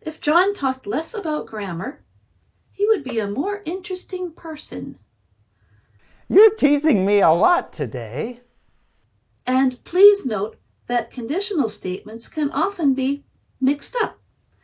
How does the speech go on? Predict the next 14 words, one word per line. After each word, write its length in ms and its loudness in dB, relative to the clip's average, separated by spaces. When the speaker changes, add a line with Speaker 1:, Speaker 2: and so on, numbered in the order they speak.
Speaker 1:
The 220 -2
if 260 -2
clause 400 -2
does 160 -10
not 240 -6
have 220 -12
to 100 -8
come 240 -10
first. 540 -8
So 480 -2
I 220 -6
could 240 -8
also 380 -4
say, 420 -6